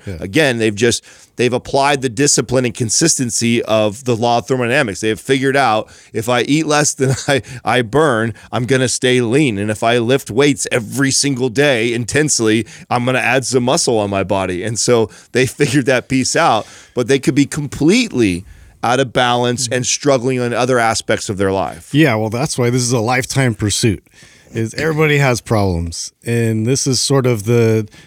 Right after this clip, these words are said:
Speaker 1: the place where we're all working it out. And, and everybody's problems looks different. Uh, yeah, and it does look like a lot of fit people have it all figured out. But like you said, it's like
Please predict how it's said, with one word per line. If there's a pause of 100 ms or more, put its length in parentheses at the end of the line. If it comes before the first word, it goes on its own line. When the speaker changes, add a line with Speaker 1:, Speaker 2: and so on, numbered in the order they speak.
Speaker 1:
the
place
where
we're
all
working
it
out. (140)
And,
and (320)
everybody's
problems
looks
different. (520)
Uh,
yeah,
and
it
does
look
like
a
lot
of
fit
people
have
it
all
figured
out.
But
like
you
said,
it's
like